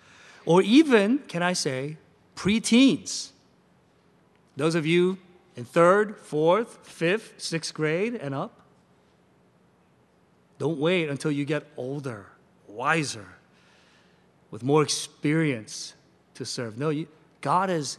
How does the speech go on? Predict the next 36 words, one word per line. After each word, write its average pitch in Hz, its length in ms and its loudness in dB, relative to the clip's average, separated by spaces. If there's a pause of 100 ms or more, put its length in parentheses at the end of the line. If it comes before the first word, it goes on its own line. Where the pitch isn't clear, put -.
gifted 139 460 -6
you 120 460 -8 (200)
to - 100 -12
serve. 120 680 -10 (2500)
And 143 100 -4
you 175 80 4
may 208 100 8
be 170 100 4
wondering, 160 320 4
"How?" 175 540 4 (380)
Right? 151 300 -2
<laughs> - 0 -
You're 160 240 4
like 156 180 0
a 143 40 -4
third 156 260 -2
grader, 156 240 -4
you're 160 160 -4
like, 139 80 -6
"How?" 180 420 2 (1900)
I 156 100 -4
get 208 220 4
that 165 140 4
you 156 80 0
don't 165 140 2
have 151 180 0
a 131 60 -4
whole 143 180 -2
lot 127 220 -6
to 127 100 -10
give, 117 480 -10 (600)
but 131 220 -4
your 185 160 2
passion 175 600 -4
for 131 180 -8
life 117 560 -10